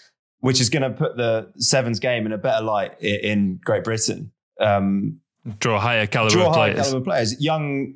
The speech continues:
Speaker 1: boys and girls would be like, "I see that and I wanna be a part of that success. I wanna play sevens." So y-, you're getting it from the kind of grassroots up in that respect. Well, I don't know. Would you be able to shift the mindset of some of the fifteens clubs, and I'm talking a lot about the English clubs here,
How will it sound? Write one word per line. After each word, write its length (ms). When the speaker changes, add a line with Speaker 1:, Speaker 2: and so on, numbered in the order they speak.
Speaker 1:
boys 300
and 140
girls 260
would 80
be 80
like, 420
"I 80
see 260
that 280
and 340
I 100
wanna 160
be 140
a 60
part 240
of 40
that 160
success. 560
I 80
wanna 140
play 200
sevens." 640
So 140
y-, 240
you're 120
getting 220
it 140
from 180
the 60
kind 200
of 100
grassroots 540
up 200
in 60
that 120
respect. 460
Well, 260
I 160
don't 160
know. 140
Would 420
you 160
be 120
able 180
to 120
shift 380
the 80
mindset 500
of 60
some 160
of 60
the 60
fifteens 920
clubs, 340
and 80
I'm 120
talking 300
a 40
lot 140
about 180
the 80
English 260
clubs 260
here, 240